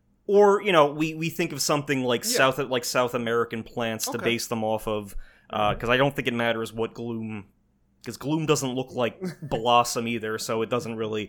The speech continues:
Speaker 2: Mm.
Speaker 1: Or, so, so that, those are the ideas. Either switch their themes or,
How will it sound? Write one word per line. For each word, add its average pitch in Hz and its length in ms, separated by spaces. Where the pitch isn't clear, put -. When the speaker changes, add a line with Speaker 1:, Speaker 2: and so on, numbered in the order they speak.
Speaker 2:
Mm. 147 220
Speaker 1:
Or, 151 360
so, 175 320
so 202 140
that, 196 220
those 196 220
are 190 40
the 160 140
ideas. 120 300
Either 127 220
switch - 460
their 196 160
themes 160 580
or, 131 680